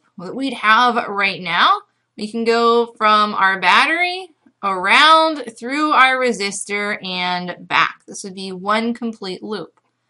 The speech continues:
Notice if we were to add another resistor to this circuit, if we add it in parallel,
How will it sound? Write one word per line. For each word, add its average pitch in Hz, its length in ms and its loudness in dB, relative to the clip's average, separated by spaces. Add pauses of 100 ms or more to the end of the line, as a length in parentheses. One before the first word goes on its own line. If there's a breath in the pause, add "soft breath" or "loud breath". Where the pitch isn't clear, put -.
(360)
Notice 359 500 0
if 269 160 -6
we 277 140 -6
were 311 100 -2
to 269 320 -6
add 233 360 4
another 226 680 0
resistor 202 840 -2
to 220 640 0
this 190 360 -2
circuit, 294 540 -2 (1200)
if 190 160 -16
we 233 180 -2
add 247 260 4
it 269 140 -2
in 226 240 -4
parallel, 208 840 2